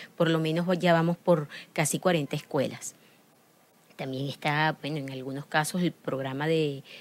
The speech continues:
el programa del pae, el programa nacional. Algunas escuelas, pocas de Fe y Alegría, se benefician. Bueno, eso también allí es una ayudita, solo que no es, eh, consecuente, pues. Eh, y bueno,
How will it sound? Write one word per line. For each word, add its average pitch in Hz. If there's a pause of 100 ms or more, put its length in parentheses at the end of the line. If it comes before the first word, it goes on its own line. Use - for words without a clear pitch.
(140)
el 135 (100)
programa 139
del 147
pae, 185
el 139 (120)
programa 143
nacional. 160 (340)
Algunas 156
escuelas, 165
pocas 160
de 185
Fe 160
y 147
Alegría, 156
se -
benefician. 226
Bueno, 185 (240)
eso 185
también 165
allí 175
es 185
una 190
ayudita, 185
solo 151
que 170
no 151
es, 147 (320)
eh, 151 (920)
consecuente, 156
pues. - (520)
Eh, 147 (100)
y 170
bueno, 240